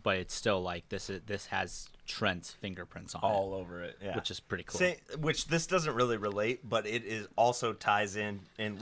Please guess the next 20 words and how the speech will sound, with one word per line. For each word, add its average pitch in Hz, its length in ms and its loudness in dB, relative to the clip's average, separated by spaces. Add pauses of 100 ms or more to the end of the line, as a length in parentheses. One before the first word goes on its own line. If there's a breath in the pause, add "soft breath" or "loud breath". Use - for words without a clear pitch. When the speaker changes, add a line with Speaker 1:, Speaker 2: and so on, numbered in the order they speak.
(160)
Speaker 2:
and 110 200 2
we'll 110 120 -2
cover 113 260 2
this 107 220 -4
at 92 80 -12
some 117 180 -2
point 110 220 -4
too. 104 360 0
John 98 300 -2
Five, 98 420 2
who 95 180 -6
has 90 160 -6
played 95 280 -6
for 87 120 -6
Manson, 104 440 2
he's 90 140 -10
played 82 240 -10
for 76 260 -12
Rob 87 240 -4
Zombie. 98 420 -6